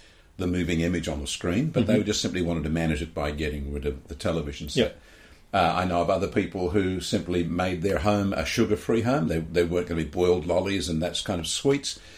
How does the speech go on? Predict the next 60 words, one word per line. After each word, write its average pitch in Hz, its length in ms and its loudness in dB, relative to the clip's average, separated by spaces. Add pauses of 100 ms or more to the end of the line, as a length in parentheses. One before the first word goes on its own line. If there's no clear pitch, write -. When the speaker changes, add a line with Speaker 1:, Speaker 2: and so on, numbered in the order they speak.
(120)
Speaker 1:
If 92 140 -2
children 90 240 2
were 87 80 0
hungry, 113 320 4
they 82 160 0
had 90 160 0
to 82 80 -4
have 80 100 0
a 73 60 -4
piece 80 240 -6
of - 80 -16
carrot 104 340 2
or 73 60 -2
they 73 100 0
had 76 140 -2
to 71 120 -8
eat 76 220 -10
peanuts 80 340 -2
or 85 60 -2
they 80 60 0
had 85 140 0
to - 40 -8
eat 82 140 -6
something 76 380 -4
that - 140 -6
was 78 300 -6 (460)
of, 90 180 0
of 85 240 -4
nutritional 87 560 2
value 76 320 0
rather 78 340 -2
than 76 160 -4
just 73 300 -6 (180)
sugar-laden. 71 720 -2
And 101 60 2
these 135 160 2
are 98 40 -6
the 82 100 0
sort 90 220 0
of 80 80 -4
things 80 180 0
that - 180 -8
people 80 260 -4
can 82 200 -4
do 101 220 2 (160)
Speaker 2:
Mm-hmm. 120 160 0
Speaker 1:
that 107 100 4
are - 40 2
structural, - 800 0
that 87 100 0
just 85 180 -4
make 85 240 -2
their 80 160 0
home 82 420 -2 (160)
Speaker 2:
Mm-hmm. 160 200 -2
Speaker 1:
work 92 340 0
in 82 60 0
a 80 80 -2
certain 87 400 2
way. 107 300 -2